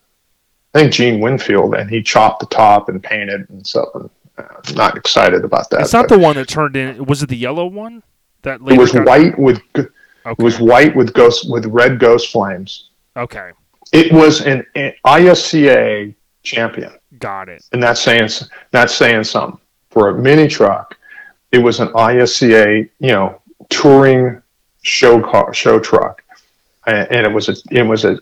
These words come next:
Speaker 1: class champion, and it was in contention for, uh, I S C A national championship. Um, fabulous, unbelievably cool truck. Um, and, uh, but there are n-, only a few, r-, I mean, trucks that you can,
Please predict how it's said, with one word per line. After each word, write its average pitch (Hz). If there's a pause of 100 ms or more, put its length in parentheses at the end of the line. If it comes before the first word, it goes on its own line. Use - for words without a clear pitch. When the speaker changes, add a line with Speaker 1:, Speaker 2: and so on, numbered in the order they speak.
Speaker 1:
class 123
champion, 113
and 104
it 104
was 98
in 135
contention 113 (140)
for, 104
uh, 101
I 110
S -
C 113
A 107
national 101
championship. 101 (160)
Um, 117 (200)
fabulous, 120
unbelievably 117
cool 117
truck. - (380)
Um, 101 (760)
and, 104
uh, 110 (320)
but 131
there 151
are 143
n-, 143
only 214
a 196
few, 131
r-, 143
I 131
mean, 120 (220)
trucks -
that -
you 143
can, 120